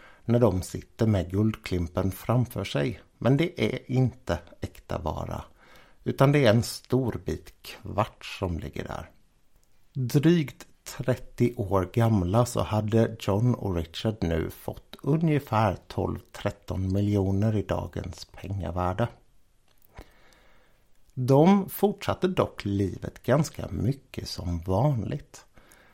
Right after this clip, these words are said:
Den ena av dem, han återvänder hem till England där han gifter sig. Han tar med sig frun tillbaka och bosätter sig i Mollegull igen.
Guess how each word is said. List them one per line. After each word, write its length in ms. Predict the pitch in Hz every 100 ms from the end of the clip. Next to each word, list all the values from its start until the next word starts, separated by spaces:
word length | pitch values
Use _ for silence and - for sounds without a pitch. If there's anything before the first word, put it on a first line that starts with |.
| - -
Den 180 | 135 135
ena 240 | 127 107
av 180 | 139 113
dem, 200 | 98 95
han 320 | 85 98 123
återvänder 640 | - 127 98 92 95 92
hem 260 | 80 85 85
till 240 | - - -
England 560 | 104 87 92 110 135
där 100 | 117
han 220 | 90 92 82
gifter 500 | 95 90 - - 95
sig. 340 | - 151 160 - - - -
Han 360 | - 113 131
tar 220 | 120 - 90
med 200 | 92 87
sig 160 | 147
frun 400 | - 110 143 135
tillbaka 540 | 95 101 95 87 - 123
och 360 | 120 131 139
bosätter 560 | 113 135 131 - - -
sig 200 | - 113
i 40 |
Mollegull 640 | 107 95 87 87 90 95 90
igen. 460 | 92 90 123 -